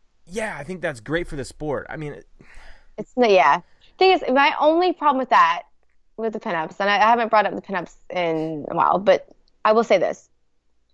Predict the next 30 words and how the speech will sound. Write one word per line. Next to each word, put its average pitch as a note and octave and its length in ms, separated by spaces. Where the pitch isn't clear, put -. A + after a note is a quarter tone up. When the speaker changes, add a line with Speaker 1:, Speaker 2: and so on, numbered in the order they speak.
Speaker 2:
Do E4+ 240
what G#4+ 260
you D#4+ 140
wanna A#3 340
do. - 480
If A#3+ 140
you D#4+ 180
wanna G4+ 200
sell D#4 240
your D4 140
body A#3 300
for A#3+ 140
sex, - 540
do E3+ 200
it. - 180
Speaker 1:
Mm. G#2 100
Speaker 2:
Do D#4 220
it. F#3 180
But B3+ 180
do D4 120
not C#4+ 480
sit - 340
there C4+ 160
and B3 140
say B3+ 160
that A#3+ 60
you're A#3+ 120
trying B3 200
to A3+ 140
advertise A3 800